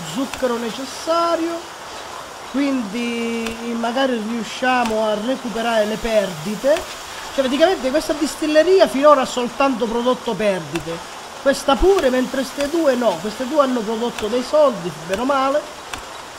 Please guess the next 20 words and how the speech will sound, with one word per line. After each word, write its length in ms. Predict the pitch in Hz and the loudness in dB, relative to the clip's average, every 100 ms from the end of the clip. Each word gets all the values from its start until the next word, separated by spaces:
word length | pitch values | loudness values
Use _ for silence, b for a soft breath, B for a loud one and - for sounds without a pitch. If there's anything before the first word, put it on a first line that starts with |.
| - - - - - | -16 -16 -16 -12 -6
Mo 120 | 247 | -4
speriamo, 500 | - - 240 254 226 | -4 -2 2 2 2
vedete 320 | 240 285 247 | 2 2 2
che 100 | 214 - | -2 -6
comunque 440 | 226 277 - 226 | -4 -4 -4 -2
manca 540 | 226 240 240 - 220 | 2 2 0 -2 -4
sempre 520 | - 226 247 247 202 214 | -2 -2 -2 -2 -4 -4
il 100 | 208 | -2
maledetto 640 | 208 214 208 233 - 190 147 - | 0 2 0 -2 -4 -4 -6 -8
zucchero. 680 | 226 269 - - 294 285 285 - - - - - - - - - - - - - - - - - | -4 -4 -6 -2 2 4 2 -2 -16 -12 -12 -12 -16 -18 -18 -18 -16 -16 -16 -16 -16 -16 -16 -10
Lo 100 | 190 185 175 | -8 -6 -4
zucchero 500 | 294 - - 254 247 | -4 -2 0 0 2
non 160 | 247 | 0
è 140 | 262 254 - | 0 -2 -4
tanto, 680 | 254 240 208 196 151 240 277 - - - - - | 2 2 2 -2 -2 -2 -2 -6 -14 -14 -12 -10
ma 180 | 208 214 | -4 -2
lo 120 | 254 | 0
zucchero 680 | 240 202 339 285 - 254 240 | -2 -2 -4 -4 -2 0 0
giustamente, 960 | 196 233 - - 254 294 285 269 - 220 | -2 -6 -8 -4 2 4 4 0 -6 -4
eh, 480 | 220 214 208 208 | -2 -2 -2 -4